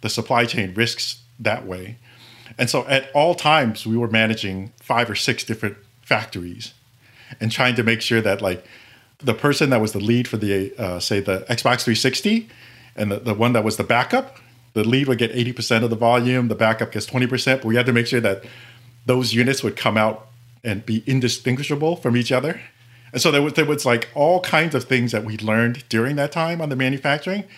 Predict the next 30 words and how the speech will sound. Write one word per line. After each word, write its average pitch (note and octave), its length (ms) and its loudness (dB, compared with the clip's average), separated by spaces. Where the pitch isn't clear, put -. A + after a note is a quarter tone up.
And, A#2 160 0
and C3+ 160 0
that's D#3+ 180 4
why D3+ 280 4
I A#2+ 80 2
was B2 100 0
saying B2+ 260 2
earlier, C3 420 2
like, G2+ 300 -2
the A#2+ 40 -2
software F#3+ 520 2
is C3+ 300 -2
the G#2+ 80 -4
sexy D3 400 0
thing C#3+ 260 -2
that C3 120 0
gets A#2 200 -2
people B2 160 -2
to G#2+ 80 -6
buy, A#2 320 2
but A#3 200 -6
the A#2 80 2
hardware D3+ 520 2
is A#2 240 -6
where A2+ 100 0
you G#2+ 180 -4
make A2+ 260 0
or G#2 80 -2
lose G#2 200 -4
money. G2 300 -2